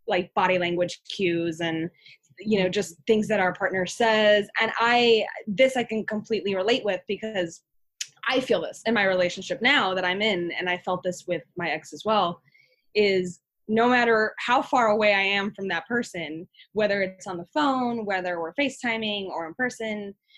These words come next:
Speaker 1: we're just hanging out, I pick up on a lot, you know,
Speaker 2: Mm-hmm.
Speaker 1: and I, I know things that that person's not telling me.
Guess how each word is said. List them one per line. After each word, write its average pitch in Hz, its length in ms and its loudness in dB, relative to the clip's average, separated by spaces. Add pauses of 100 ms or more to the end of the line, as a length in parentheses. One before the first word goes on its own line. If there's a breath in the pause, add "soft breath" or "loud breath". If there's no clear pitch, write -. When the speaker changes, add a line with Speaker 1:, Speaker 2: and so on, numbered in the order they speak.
(100)
Speaker 1:
we're 190 80 -10
just 185 140 -8
hanging 190 260 -4
out, 233 220 0 (500 loud breath)
I 233 80 2
pick 247 220 2
up 233 120 2
on 190 100 -2
a 165 60 -4
lot, 135 200 -4 (440)
you 220 160 -2
know, 208 140 4
Speaker 2:
Mm-hmm. - 120 -2
Speaker 1:
and 220 180 0
I, 240 460 4
I 220 100 2
know 226 300 4
things 339 640 0
that 196 400 0 (180)
that 202 220 -2
person's 196 340 -8
not 101 160 -12
telling 117 300 -10
me. 110 200 -16